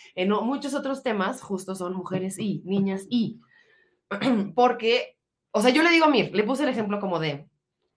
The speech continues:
a mí me habló una amiga y me dijo, "Güey, trabajo en una escuela y después de la pandemia, la, el noventa por ciento del, de un salón se nombró como ella. O el noventa por ciento de una generación", algo así. O sea, después de la pandemia llegaron las niñas y dijeron, "Ahora me dices ella".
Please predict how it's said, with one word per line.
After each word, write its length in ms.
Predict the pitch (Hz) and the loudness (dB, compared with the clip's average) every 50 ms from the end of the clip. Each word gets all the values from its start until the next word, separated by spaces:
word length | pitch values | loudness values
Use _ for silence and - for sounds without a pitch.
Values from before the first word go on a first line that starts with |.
| _ - | _ 4
a 60 | 240 | 6
mí 100 | 302 349 | 8 8
me 80 | 370 370 | 8 8
habló 160 | 311 302 294 | 8 6 6
una 120 | 294 254 | 6 4
amiga 200 | 247 247 254 285 | 4 4 2 2
y 40 | 285 | 2
me 100 | 254 220 | 4 4
dijo, 220 | 226 220 226 233 | 4 4 2 2
"Güey, 400 | 233 247 269 285 269 220 196 - | 2 2 2 2 2 0 -4 -4
trabajo 380 | - - 240 269 311 349 370 392 | 4 8 8 8 8 8 6 4
en 60 | 370 | 2
una 120 | 320 277 285 | 2 2 0
escuela 380 | 285 - 311 302 349 392 453 494 554 - - - - - - - | -2 0 2 4 4 6 4 2 2 0 -6 -16 -20 -20 -20 -8
y 220 | _ 233 240 233 233 | _ 0 2 4 6
después 400 | 226 247 247 254 - 320 370 415 | 8 8 8 6 4 2 2 4
de 80 | 466 | 6
la 100 | 453 427 | 6 4
pandemia, 420 | - 285 262 262 285 285 311 339 370 - - - | 4 2 2 2 0 2 2 4 2 2 0 -2
la, 220 | - 262 262 254 - | 0 6 6 8 8
el 220 | - 240 247 247 | 6 4 2 2
noventa 340 | 254 269 277 320 349 427 427 | 2 2 2 2 2 2 2
por 120 | 392 330 | 2 0
ciento 340 | 262 233 285 277 - 277 285 | 0 0 -2 -2 0 0 0
del, 360 | 269 240 214 196 180 190 185 | 2 2 0 0 -2 0 2
de 80 | 208 240 | 2 4
un 120 | 277 294 | 4 4
salón 380 | 294 320 302 262 254 269 349 392 415 - | 6 6 6 8 6 6 6 4 2 0
se 80 | 277 | 0
nombró 300 | 220 214 208 208 220 220 | 2 2 2 4 2 2
como 240 | 220 233 233 202 185 | 2 2 2 2 2
ella. 320 | 180 165 151 135 120 - - _ _ _ _ _ _ _ _ _ _ _ _ _ _ - | 2 0 -2 -4 -8 -12 -16 _ _ _ _ _ _ _ _ _ _ _ _ _ _ 6
O 140 | 214 220 | 6 8
el 60 | 233 254 | 8 8
noventa 200 | 277 311 370 427 | 6 4 4 2
por 100 | 359 294 | 2 2
ciento 160 | 330 330 330 | 2 2 2
de 20 | |
una 60 | 311 | 2
generación", 360 | - 214 202 190 196 220 208 247 | 2 2 2 2 2 4 4 4
algo 160 | 302 370 403 | 6 6 4
así. 200 | - 285 254 - | 4 4 2 4
O 60 | 240 | 6
sea, 120 | 254 311 | 6 6
después 260 | 311 381 370 392 539 554 | 6 4 2 2 0 2
de 100 | 587 539 | 2 2
la 40 | 415 | 0
pandemia 320 | 339 277 285 330 403 403 | 0 -2 -2 -2 -2 -2
llegaron 320 | 330 247 254 262 277 285 269 | 0 2 2 2 2 0 0
las 140 | 220 202 | -2 -2
niñas 320 | 196 202 233 262 302 302 285 | -2 -2 -4 -4 -6 -6 -6
y 40 | 233 | -6
dijeron, 380 | 196 196 214 208 202 190 190 - | -6 -4 -2 -2 -2 -2 0 2
"Ahora 260 | 233 262 294 392 392 | 2 2 2 0 -2
me 100 | 320 262 | -2 -4
dices 280 | 247 254 269 269 254 - | -4 -6 -6 -6 -2 0
ella". 320 | 233 220 202 190 160 147 | 0 2 2 2 0 0